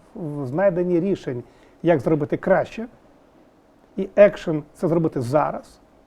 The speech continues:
ніж шукати вино-, шукати винуватих треба. Хто украв, треба наказати і посадити в тюрму.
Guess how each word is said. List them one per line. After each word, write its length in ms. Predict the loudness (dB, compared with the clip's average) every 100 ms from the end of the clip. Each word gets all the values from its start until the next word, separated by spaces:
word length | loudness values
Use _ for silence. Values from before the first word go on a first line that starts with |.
| _ _ _ _ _ _ _ _ _ -2
ніж 200 | 2 2
шукати 420 | 0 4 4 6
вино-, 520 | 4 6 6 4 0
шукати 260 | -8 0 4
винуватих 280 | 6 4 2
треба. 220 | 2 2
Хто 180 | 4 4
украв, 340 | 4 2 0
треба 260 | 2 0 0
наказати 400 | -2 -4 -4 -6
і 40 |
посадити 300 | -10 -10 -12 -12
в 40 |
тюрму. 180 | -14